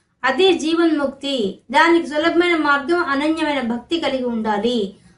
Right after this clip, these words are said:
అని చెప్పేశారు. ఆ భక్తితోనే నీకు జ్ఞానం భగవంతుడే ప్రసాదించేస్తాడని కూడా చెప్పేశారు. ఇంకా స-, అప్పుడు మనకి ఇంకా సందేహం ఏముంది? ఏం సందేహం లేదు. కానీ అలా కాకుండా ఉపాసన, నిష్కామ కర్మ చేస్తూ ఏ కోరికలు లేకుండా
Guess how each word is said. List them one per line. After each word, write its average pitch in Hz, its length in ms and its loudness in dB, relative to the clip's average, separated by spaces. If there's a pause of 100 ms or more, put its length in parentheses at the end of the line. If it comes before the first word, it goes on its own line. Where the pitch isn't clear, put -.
(180)
అని 415 140 2
చెప్పేశారు. 370 580 -2 (600)
ఆ 311 220 4
భక్తితోనే 403 560 2
నీకు 349 140 2
జ్ఞానం 302 520 2
భగవంతుడే 349 480 2
ప్రసాదించేస్తాడని 262 880 -4
కూడా 247 120 -8
చెప్పేశారు. 202 440 -12 (840)
ఇంకా 339 200 2
స-, - 200 -4
అప్పుడు 277 240 -2
మనకి 285 320 -4
ఇంకా 254 140 -4
సందేహం 277 480 -4
ఏముంది? 254 580 -6
ఏం 294 140 -2
సందేహం 240 580 -6
లేదు. 220 160 -6 (600)
కానీ 202 580 -4
అలా 262 320 2
కాకుండా 269 880 0
ఉపాసన, 349 560 0
నిష్కామ 349 580 0
కర్మ 339 340 -2
చేస్తూ 247 720 -6 (240)
ఏ 240 140 -2
కోరికలు 269 500 -4
లేకుండా 240 340 -8